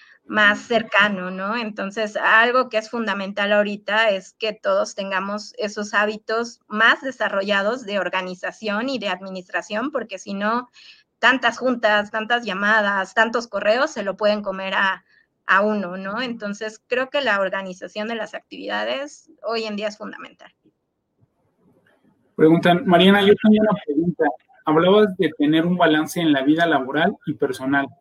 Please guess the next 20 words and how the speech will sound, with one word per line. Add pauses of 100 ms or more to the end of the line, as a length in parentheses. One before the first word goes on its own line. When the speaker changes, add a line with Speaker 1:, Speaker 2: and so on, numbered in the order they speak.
(480)
Speaker 2:
Ante
la
situación
actual, (500)
¿cómo
ayudas
a
tus
equipos
a
buscar
este
balance? (1800)
Speaker 1:
Pues, (260)
mira,
yo
lo
que
trato
de,